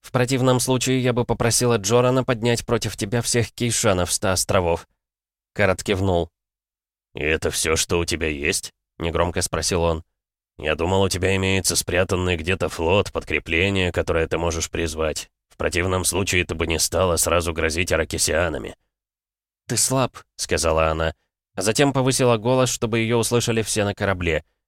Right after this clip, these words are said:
«И тебе нужна сила Джорана, чтобы уцелеть». «Его сила?» — возмутился Карат. «Мы потеряли четыре острова и всех, кто там жил. Сначала я думал, что это предательство,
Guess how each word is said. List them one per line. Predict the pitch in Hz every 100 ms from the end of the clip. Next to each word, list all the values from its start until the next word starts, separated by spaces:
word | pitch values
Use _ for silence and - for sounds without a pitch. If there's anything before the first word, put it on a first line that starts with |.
| _ _
«И | 131
тебе | 143 143
нужна | 160 151 151 160
сила | - 156 156
Джорана, | 139 120 151 113 107
чтобы | - 113 110
уцелеть». | 107 117 110 104 - _ _ _ _ _ _ _
«Его | - 80 87 92
сила?» — | - 82 98 143 - _ _
возмутился | 85 82 85 82 76 -
Карат. | - 82 76 73 - _ _ _ -
«Мы | 82
потеряли | 82 90 95 113 107
четыре | 107 123 117
острова | 117 113 113 110 107
и |
всех, | - 110 -
кто | - 107
там | 110
жил. | 95 95 78 - _ _ _
Сначала | - 87 107 107
я | 107
думал, | 107 113 101
что | -
это | 107 101
предательство, | 92 101 92 120 - - -